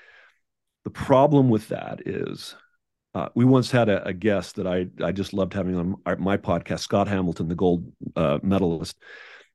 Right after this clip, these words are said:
And he said something that fits exactly with, with my philosophy. And that is, he said, "What is the greatest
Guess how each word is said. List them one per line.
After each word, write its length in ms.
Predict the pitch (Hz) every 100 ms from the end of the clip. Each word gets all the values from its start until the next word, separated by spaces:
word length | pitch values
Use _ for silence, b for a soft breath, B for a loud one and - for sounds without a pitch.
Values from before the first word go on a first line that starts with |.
| _
And 120 | 104
he 100 | 98
said 320 | 117 - 156 139
something 320 | 120 - 104
that 120 | 101
fits 280 | - 110 -
exactly 500 | 92 98 101 104 104
with, 340 | 95 90 -
with 220 | - 92
my 160 | 101 92
philosophy. 720 | 87 92 107 160 139 - 104
And 80 | 92
that 180 | 110 143
is, 320 | 107 101 98 _ b b b _
he 80 | -
said, 220 | - 117
"What 180 | 104 139
is 140 | 151 131
the 80 |
greatest 600 | 113 113 110 104 95 -